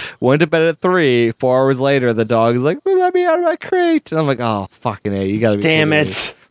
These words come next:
Speaker 1: So I had to wake
Speaker 2: Oh,
Speaker 1: up
Speaker 2: that
Speaker 1: and
Speaker 2: sucks.
Speaker 1: take the puppy out, and it was, it was rough. This is why I can never have kids. I assume that they need attention, just like dogs do.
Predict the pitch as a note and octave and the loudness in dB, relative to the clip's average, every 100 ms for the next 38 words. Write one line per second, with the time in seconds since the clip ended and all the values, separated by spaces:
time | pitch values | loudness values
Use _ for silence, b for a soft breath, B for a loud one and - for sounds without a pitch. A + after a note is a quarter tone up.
0 | _ - C#3 D3 C#3+ B2+ D#3+ G#2+ A2 C3 | _ -2 0 2 0 0 2 2 2 2
1 | A#2+ A2 G#2+ G2+ F#2+ A#2 A2 B2+ - G#2 | 0 0 2 2 2 0 -4 -6 -4 -6
2 | - G2 G2 G2 F#2+ F#2+ F#2+ G2+ G2+ F#2+ | -4 -4 -2 -2 -2 -4 -2 0 0 -2
3 | F#2+ - _ _ _ _ - G2+ F#2+ F#2+ | -6 -14 _ _ _ _ -12 -10 -8 -2
4 | C#3 E3 F3 D3+ C#3 A#2 G#2+ A2+ G2 - | 0 0 0 0 0 -2 -2 -4 -6 -10
5 | - - - - - F#2+ G#2 - A#2+ A2 | -12 -12 -14 -14 -8 -6 -4 0 2 2
6 | - G#2 G#2 F#2 - B2+ - - - _ | 4 2 2 -2 -2 -2 -2 -14 -18 _
7 | - - F#2+ - E2+ F2+ - | -10 -6 -6 -2 -2 -4 -10